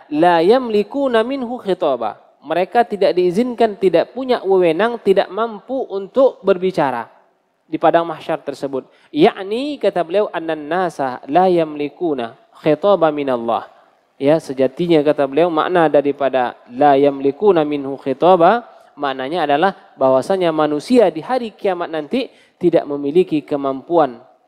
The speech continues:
untuk berbicara dari Allah Subhanahu wa taala. Tidak ada beri oleh Allah Subhanahu wa taala kemampuan untuk berbicara. Wala yastati'u ahadun an yatakallam illa biidnillah. Ya, dan seseorang juga tidak akan mampu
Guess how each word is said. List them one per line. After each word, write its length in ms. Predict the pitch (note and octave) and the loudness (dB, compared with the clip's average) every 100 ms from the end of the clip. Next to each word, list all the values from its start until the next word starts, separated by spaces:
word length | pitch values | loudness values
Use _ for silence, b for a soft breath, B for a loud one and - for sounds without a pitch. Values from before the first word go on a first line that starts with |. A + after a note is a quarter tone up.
| _ | _
untuk 400 | F3 F3+ F3+ - | -8 -6 -6 -2
berbicara 880 | D3 C#3 C#3 C#3 C#3 C#3 A#2+ A#2 - | -2 0 -2 0 2 2 0 -6 -2
dari 240 | C3+ C#3 | 0 2
Allah 240 | C#3+ C#3+ B2+ | 0 -2 -6
Subhanahu 560 | C#3 C#3 C#3 C3 B2 | -8 -8 -6 -6 -4
wa 80 | B2+ | -6
taala. 320 | B2 A#2+ A2 | -6 -8 -6
Tidak 240 | - G3 F#3+ | 0 2 2
ada 160 | G#3 | 2
beri 320 | G#3+ A#3 A3 | 4 4 4
oleh 160 | D#3+ D#3+ | 2 2
Allah 160 | D#3 E3+ | 0 -2
Subhanahu 560 | - C#3+ D#3 C#3+ C3+ | -4 -2 0 0 -2
wa 80 | C3 | -2
taala 320 | C#3 C#3+ F#3 G3+ B B | -2 0 0 -2 B B
kemampuan 640 | - D#3 C#3+ C3+ - F3 F3 | -2 0 0 -4 -2 0 0
untuk 480 | C#3+ C#3 G3 B3 - _ _ _ | -6 0 2 2 -2 _ _ _
berbicara. 640 | D#3 C#3+ C3 B2 A#2 A2 - b b | -2 0 -6 -8 -6 -6 -8 b b
Wala 320 | C#3 G3 B3 | 2 4 4
yastati'u 720 | B3+ A#3+ - A#3+ C4+ C4+ B3 | 4 2 2 0 2 0 2
ahadun 560 | A#3 A#3 G#3+ G3 D#3 B2 _ - | 0 0 0 -2 -2 -6 _ -8
an 80 | D#3+ | -4
yatakallam 720 | F3 F3+ F3+ - G#3+ G3+ F#3+ | -2 0 0 2 2 2 2
illa 320 | G#3+ G3 F#3 | -2 0 -2
biidnillah. 720 | E3 F#3 F3 E3 C#3+ C3+ A#2+ - _ _ _ _ _ _ _ _ _ _ - | -2 -2 -2 -2 -6 -6 -8 -12 _ _ _ _ _ _ _ _ _ _ -6
Ya, 320 | C3 F3+ - D#3 | -4 -4 -4 0
dan 160 | E3+ | 0
seseorang 480 | E3 E3+ G3 G#3+ B3 A#3 | 0 -4 0 2 2 -2
juga 160 | G#3+ | 2
tidak 320 | A#3 A3+ G#3 G#3+ | 2 2 0 0
akan 160 | A3+ | -2
mampu 480 | A#3 C4 A#3 F3+ C3 | -2 -6 -4 -6 -6